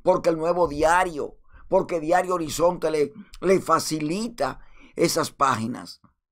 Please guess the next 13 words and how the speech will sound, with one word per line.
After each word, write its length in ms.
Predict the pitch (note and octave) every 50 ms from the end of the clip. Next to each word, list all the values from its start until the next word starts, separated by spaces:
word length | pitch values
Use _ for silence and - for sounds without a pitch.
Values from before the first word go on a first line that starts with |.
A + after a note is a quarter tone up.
| _ _ _ _ _ _ - -
Y 80 | D#3
usted 200 | D#3+ - - F#3+
lo 120 | G3 G3+ G3
ve 400 | G3 G3 G3+ G3 F#3 - - _ _ - - -
uno 360 | - G#3 A#3+ A3+ A3 G#3+ E3+
solo 320 | - - F#3 G3 F#3+ F#3 F3
con 180 | - E3 D3+ C3
veinte 300 | E3 F3+ F#3+ F3 E3+ E3
y 60 | C3
treinta 360 | G2+ - E3 F3+ F3 F3 D#3+
la 100 | D#3 D3+
misma 320 | D#3+ F3+ F3+ F3+ F3 E3 D#3
nota. 480 | D#3+ E3+ F3 F3+ F3 - - - -